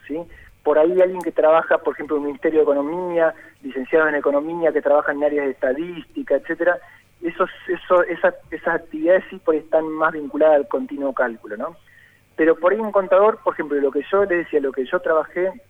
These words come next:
por once años, que fue la parte tributaria, casi que no hacía cálculos, ¿sí? O sea, muy poco. O sea, lo mío más era lectura, era casi más un trabajo de un abogado que de, de, de alguien que está haciendo cálculos, ¿no? Y después hay otras actividades que requieren más, los que trabajan más en el área financiera,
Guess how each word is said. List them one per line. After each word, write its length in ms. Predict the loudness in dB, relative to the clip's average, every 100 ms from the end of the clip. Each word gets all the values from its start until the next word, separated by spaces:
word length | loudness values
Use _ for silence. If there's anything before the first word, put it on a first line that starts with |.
| _
por 160 | -4 -2
once 260 | -2 0 0
años, 220 | 0 -4
que 120 | -6
fue 160 | -2 -2
la 80 | 0
parte 240 | -2 -4
tributaria, 580 | -8 -6 -2 2 2 0 -4 -20 _ _ _ _ _ -4
casi 300 | -4 -4 -8
que 120 | -6
no 160 | 0 0
hacía 340 | -2 -4 -4 0
cálculos, 600 | 0 0 -2 -12 -12 -12
¿sí? 140 | -6 -4
O 60 |
sea, 140 | -4 -6
muy 480 | -8 -10 -8 -6 -4
poco. 420 | 2 2 2 -4
O 60 | -4
sea, 140 | -4
lo 100 | -2 -2
mío 240 | -2 -2
más 160 | 0 0
era 160 | 0
lectura, 680 | -2 -6 -6 0 2 4 4
era 180 | 4 0
casi 280 | -2 -4 -4
más 120 | -4
un 80 | 0
trabajo 360 | 2 2 2 -2
de 80 |
un 240 | -4 -6 -4
abogado 580 | -4 2 4 4 4 0
que 200 | -6 -6
de, 260 | -8 -8
de, 200 | -10 -10
de 120 | -4
alguien 220 | -4 -4 -8
que 60 |
está 140 | -8 -10
haciendo 300 | -8 -8 -4
cálculos, 500 | -4 -4 -10 -18 -14
¿no? 180 | -14 -16 _ _ -20 _ _ -8
Y 80 | -6
después 320 | 0 0 2
hay 160 | 4 4
otras 400 | 4 4 2 2
actividades 300 | 2 0 2
que 80 |
requieren 400 | 0 -2 -4 -2
más, 260 | 2 2 2
los 120 | -2
que 60 | 0
trabajan 320 | 0 0 0
más 100 | -2
en 60 | 0
el 40 | 0
área 160 | 0
financiera, 880 | -4 -8 -10 -10 0 2 4 4 0